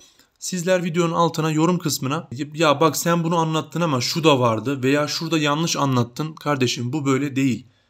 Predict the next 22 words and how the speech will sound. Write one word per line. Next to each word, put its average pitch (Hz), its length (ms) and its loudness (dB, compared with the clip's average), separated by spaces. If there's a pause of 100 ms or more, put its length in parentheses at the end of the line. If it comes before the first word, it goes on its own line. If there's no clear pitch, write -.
(280)
diye 135 260 -2 (260)
eklerseniz 185 580 0
çok 175 220 2
memnun 165 240 4
olurum 127 260 4
arkadaşlar. 120 560 -2
Çünkü 131 340 -4 (240)
ben 175 200 2
yanlış 147 500 0
bir 135 80 -6
bilgi 131 200 0
aktarıyorsam 175 760 -2
bunları 165 420 0 (340)
düzeltmemiz, 147 640 2 (320)
e, 131 60 -10
gerekiyor 147 580 2
veya 143 160 2
eksik - 400 -4
kaldığım 120 460 0
bir 113 240 -8
yer 117 180 0
varsa 165 480 2